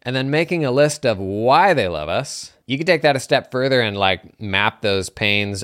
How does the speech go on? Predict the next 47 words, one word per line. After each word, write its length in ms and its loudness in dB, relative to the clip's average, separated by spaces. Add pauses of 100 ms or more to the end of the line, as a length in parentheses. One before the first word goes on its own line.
on 580 -4 (120)
that 220 0
two 160 -2
by 160 2
two 280 -6
grid 300 0
to 120 -4
get 240 0
to, 160 -2
like, 220 0
what 180 2
are 80 4
the, 300 -4
the 240 -16
kind 200 -6
of 60 -8
the 60 -4
best 340 -4
opportunities 720 -6
here. 160 -16 (280)
Demographic 720 2
type 240 2
things 260 0
obviously 440 4
don't 160 0
really 180 2
work 200 0
in 60 -2
that 160 -2
context. 460 -2
So 120 2
if 120 -2
they 200 2
are 420 4
coming 240 -2
to 60 -4
you 200 -2
because 280 -4
of 100 -4
their 160 0
income 300 -4
level 440 0
or, 380 -2
or 160 -2
something 380 -6
like 220 -6
that, 380 0